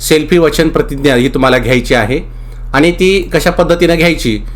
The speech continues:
तर त्याच्या खालीच इथे आपण आल्यानंतर आपल्याला असं लक्षात येतं की इथे तुम्हाला क्लिक करून जे मुख्याध्यापकांचं, अ, म-, मुख्यमंत्र्यांचं जे काही पत्र आहे ते तुम्हाला इथे डाउनलोड करायचं आहे.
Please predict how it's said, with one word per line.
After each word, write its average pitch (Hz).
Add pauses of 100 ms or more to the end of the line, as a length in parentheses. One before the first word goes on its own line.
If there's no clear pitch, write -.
(240)
तर 135
त्याच्या 160
खालीच 170
इथे 175
आपण 165 (120)
आल्यानंतर 151
आपल्याला 143
असं 165 (440)
लक्षात 151
येतं 139 (260)
की 165 (340)
इथे 151 (260)
तुम्हाला 165 (220)
क्लिक 180
करून 135
जे 143
मुख्याध्यापकांचं, 170 (460)
अ, - (300)
म-, 131
मुख्यमंत्र्यांचं 175
जे 170
काही 170
पत्र 170
आहे 117
ते -
तुम्हाला 165
इथे 165
डाउनलोड 139
करायचं 113
आहे. 87